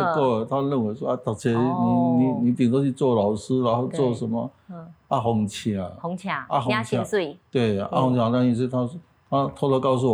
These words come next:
Speaker 1: ，“我，我一天赚的多，你领一年啊，
Speaker 2: 哦。
Speaker 1: 你读册要创啥？”
Speaker 2: 哦。
Speaker 1: 啊，所以这个，
Speaker 2: 嗯哼哼。
Speaker 1: 这是时代背景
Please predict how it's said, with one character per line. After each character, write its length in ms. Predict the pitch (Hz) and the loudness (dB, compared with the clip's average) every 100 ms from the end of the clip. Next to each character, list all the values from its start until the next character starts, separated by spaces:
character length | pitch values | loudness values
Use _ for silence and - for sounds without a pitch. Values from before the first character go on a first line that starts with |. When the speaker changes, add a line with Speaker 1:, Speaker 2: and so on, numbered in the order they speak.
| 110 | 2
Speaker 1:
，“我， 260 | 139 139 - | 2 0 -2
我 320 | 143 156 156 - | 0 2 0 -4
一 60 | |
天 220 | 120 143 135 | -2 -2 0
赚 200 | 117 101 | 0 0
的 100 | 98 | 0
多， 220 | 101 113 | 0 2
你 100 | 127 | 2
领 160 | 131 | 2
一 180 | 127 117 | 2 2
年 300 | 95 95 92 | 2 0 -2
啊， 160 | 98 101 - - | -4 -6 -12 -6
Speaker 2:
哦。 120 | 185 | 0
Speaker 1:
你 80 | 143 | 2
读 220 | 180 175 | 4 4
册 80 | 165 | 2
要 140 | 233 | 2
创 240 | - 131 98 | 2 0 0
啥？” 260 | 107 80 - _ - | -2 -6 -10 _ -8
Speaker 2:
哦。 840 | 143 143 143 143 139 131 90 90 | -6 -6 -10 -10 -6 -4 -4 -6
Speaker 1:
啊， 20 | - | -6
所 160 | - | 0
以 80 | 175 180 170 160 | 0 0 -6 -4
这 140 | 151 190 | 0 2
个， 140 | 147 | 2
Speaker 2:
嗯 80 | 107 | -2
哼 40 | |
哼。 40 | - - _ _ | -6 -20 _ _
Speaker 1:
这 140 | 180 160 | 0 0
是 120 | 151 | 0
时 340 | - - 127 135 | -2 2 2 2
代 340 | 139 113 101 - | 0 0 -2 -4
背 180 | - 139 | 0 0
景 240 | 101 95 | 0 -6